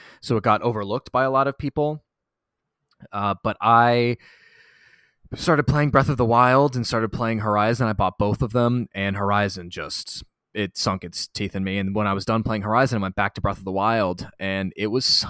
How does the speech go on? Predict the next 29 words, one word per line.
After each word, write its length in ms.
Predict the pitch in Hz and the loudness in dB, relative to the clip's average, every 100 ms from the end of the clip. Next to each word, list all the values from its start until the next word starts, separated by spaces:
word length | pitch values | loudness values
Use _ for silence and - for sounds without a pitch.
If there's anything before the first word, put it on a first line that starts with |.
| - | -8
<laughs> 160 | - - | -10 -12
it, 300 | - 95 - | -10 -10 -2
that's 280 | 107 117 - | 2 2 4
probably 340 | 139 143 123 | 6 6 6
the 100 | 107 | 2
reason 380 | 104 117 110 92 - _ | 0 0 0 -4 -8 _
I 80 | - | -4
don't 220 | 101 101 | -2 -2
look 180 | 80 107 | -2 -4
at 60 | 101 | 0
Breath 160 | 101 | -4
of 60 | 90 | -2
the 80 | 95 | -6
Wild 260 | 90 104 | -2 -2
the 60 | 107 | -2
same, 260 | - 90 92 | -6 -6 -6
is 100 | 92 | -6
that 160 | 98 | -8
it 140 | - 101 | -8 -6
just 220 | 110 - | -6 -6
wasn't 420 | 95 104 117 104 - _ | -6 -6 -4 -6 -8 _
as 160 | 101 104 | -8 -8
good, 280 | - 101 131 | -6 -2 -2
in 80 | 107 | -2
my 140 | 85 | -6
opinion, 380 | 90 92 85 78 | -8 -8 -8 -10
as 120 | 90 | -12
Horizon. 480 | 90 87 85 85 80 - _ _ _ | -10 -8 -8 -10 -16 -18 _ _ _
It's, 560 | 104 104 - - - | -8 -6 -4 -4 -6